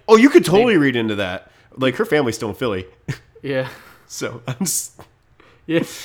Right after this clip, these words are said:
Speaker 2: gonna get some, some bad hate mail, but so
Speaker 1: Uh,
Speaker 2: that was the day after Christmas, right?
Speaker 1: Right. So it actually kept his troops from bolstering the Hessians at the Battle of Trenton,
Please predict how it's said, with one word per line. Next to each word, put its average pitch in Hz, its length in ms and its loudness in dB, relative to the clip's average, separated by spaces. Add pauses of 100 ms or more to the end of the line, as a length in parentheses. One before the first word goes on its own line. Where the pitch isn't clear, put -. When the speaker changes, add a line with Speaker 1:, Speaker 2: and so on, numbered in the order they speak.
(160)
Speaker 2:
gonna 156 120 -2
get 147 100 0
some, 135 200 -8
some 135 200 -10
bad 123 220 -4
hate 123 220 -10
mail, 107 240 -10
but 117 340 -8
so 127 80 0
Speaker 1:
Uh, 123 140 4
Speaker 2:
that 226 100 4
was 254 100 2
the 220 60 -8
day 175 140 -2
after 151 140 -4
Christmas, 165 360 -14
right? 135 180 -10 (160)
Speaker 1:
Right. - 320 0
So 165 600 2 (440)
it 170 180 4
actually 180 280 0
kept 175 240 -2
his 147 260 0
troops 160 280 0
from 131 100 -2
bolstering 127 440 -2
the 110 80 -4
Hessians 143 420 -6
at 104 100 -6
the 110 60 -12
Battle 98 260 -4
of 92 60 -12
Trenton, 110 440 -8